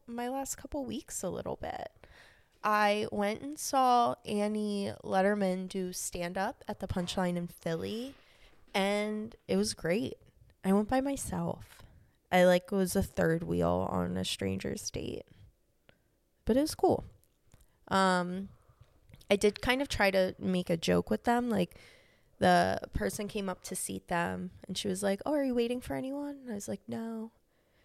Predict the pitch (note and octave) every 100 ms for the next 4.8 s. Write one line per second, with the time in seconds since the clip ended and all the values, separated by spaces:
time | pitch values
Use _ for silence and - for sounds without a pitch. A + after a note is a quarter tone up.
0 | _ - G3+ - - B3+ B3+ A#3+ A3 A3+
1 | A3+ A3 A3 G#3+ G#3 - - G2 - -
2 | - - - - G#3+ G3+ - D#4 - B3
3 | G3+ G3 A3 B3 A#3 A3+ A#3+ B3+ - A#3
4 | B3 G4 - - - F#3 - A3+